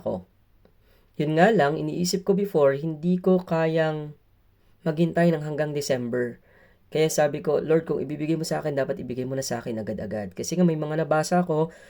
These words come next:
na after two weeks, na-notify na sila na sila ay finally qualified na or shortlisted na.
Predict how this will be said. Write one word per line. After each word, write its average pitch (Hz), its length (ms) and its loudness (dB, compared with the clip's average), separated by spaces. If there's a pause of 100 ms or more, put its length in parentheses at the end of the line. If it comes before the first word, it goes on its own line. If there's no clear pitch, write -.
(120)
na 160 160 0
after 190 240 4
two 190 160 0
weeks, 202 240 -2
na-notify 151 560 0
na 151 80 -2
sila 156 240 0
na 143 80 -2
sila 123 240 -2
ay 120 80 -4
finally 135 400 0
qualified 123 560 -4
na 113 80 -4
or 110 80 -4
shortlisted 110 640 -4
na. 104 240 -8